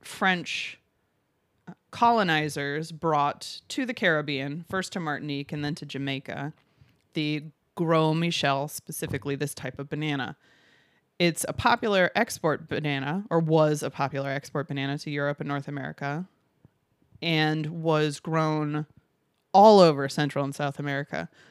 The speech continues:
When you hear about or read about banana republics, the original ones would grow the Gros Michel, A K A Big Mike. I kinda wanna call it the Big Mike.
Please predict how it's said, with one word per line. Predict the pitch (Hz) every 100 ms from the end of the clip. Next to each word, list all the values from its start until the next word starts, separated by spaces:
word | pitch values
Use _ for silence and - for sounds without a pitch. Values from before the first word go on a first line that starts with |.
| _
When | 170 170
you | 165 160 156
hear | - 226 202
about | 185 170
or | 156
read | 156 160
about | 156 147 143
banana | 156 160 156
republics, | 147 147 143 135 135 - -
the | 151
original | 151 147 151 143
ones | 143 139 143
would | 147 143
grow | 143 143 135
the | 131 135 143 _ _ _ _ 175
Gros | 160 151 147
Michel, | 147 147 - 139 127 139 147 _ _ _ _ -
A | 180
K | 139 143 -
A | 143
Big | 139 143
Mike. | 139 131 131 - -
I | -
kinda | 175 156
wanna | 135 131
call | 139
it | 131
the | 143
Big | 135 127
Mike. | 123 120 -